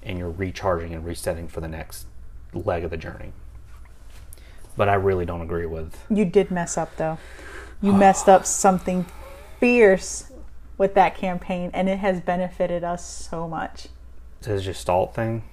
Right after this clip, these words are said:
Speaker 2: No.
Speaker 1: 'Cause I regretted that
Speaker 2: No.
Speaker 1: so much.
Speaker 2: You gave me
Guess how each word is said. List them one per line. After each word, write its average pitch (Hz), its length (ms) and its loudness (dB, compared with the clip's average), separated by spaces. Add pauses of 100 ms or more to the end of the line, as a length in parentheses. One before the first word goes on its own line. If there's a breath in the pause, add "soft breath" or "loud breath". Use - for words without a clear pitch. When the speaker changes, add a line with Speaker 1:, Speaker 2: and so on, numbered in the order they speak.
(140)
Speaker 2:
No. 185 520 0 (140)
Speaker 1:
'Cause 101 160 -6
I 92 220 0 (460)
regretted 85 440 -2
that 80 240 -4
Speaker 2:
No. 185 640 4
Speaker 1:
so 180 240 6
much. - 520 -4 (400)
Speaker 2:
You 190 500 2
gave 190 400 6
me 175 560 -2